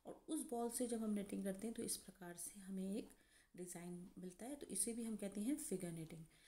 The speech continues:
तो knitting with many colors in a single yarn ball, यानी एक ही yarn ball में कई रंगों के साथ बुनाई करना, is known as multicolored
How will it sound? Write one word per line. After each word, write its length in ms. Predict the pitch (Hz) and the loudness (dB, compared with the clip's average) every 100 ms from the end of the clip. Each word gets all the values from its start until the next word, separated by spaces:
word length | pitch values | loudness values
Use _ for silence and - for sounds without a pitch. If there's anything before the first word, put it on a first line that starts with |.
| - _ - | -20 _ -8
तो 180 | 220 226 | -6 -2
knitting 480 | 190 214 302 311 277 | 0 0 6 8 8
with 200 | 285 208 | 6 4
many 340 | 190 208 262 262 | 6 8 6 6
colors 320 | 233 247 254 | 6 6 6
in 180 | - 196 | 4 0
a 100 | 196 | 6
single 420 | - 196 214 240 214 | 6 6 4 4 4
yarn 260 | 190 180 | 2 2
ball, 320 | 175 165 160 165 - _ - | 0 -2 -2 -6 -14 _ -6
यानी 220 | 214 - | -6 -2
एक 260 | 233 262 277 | 0 2 4
ही 100 | 254 | 4
yarn 220 | 202 190 | 4 4
ball 220 | 180 175 | 2 2
में 240 | 180 269 - | 2 2 2
कई 180 | 202 | 2
रंगों 260 | 196 180 180 | 2 2 -2
के 160 | - 220 | -4 -4
साथ 180 | 285 | -2
बुनाई 360 | 220 180 - 160 | -2 -4 -4 -6
करना, 500 | 160 - 170 160 170 - _ - - - - | -6 -12 -12 -14 -16 -20 _ -20 -20 -16 -8
is 100 | 190 | -6
known 240 | 185 185 | -4 -4
as 200 | 196 269 311 202 | -2 -2 -2 -2
multicolored 800 | 180 175 208 208 180 175 254 | -2 -4 -8 -10 -10 -6 -6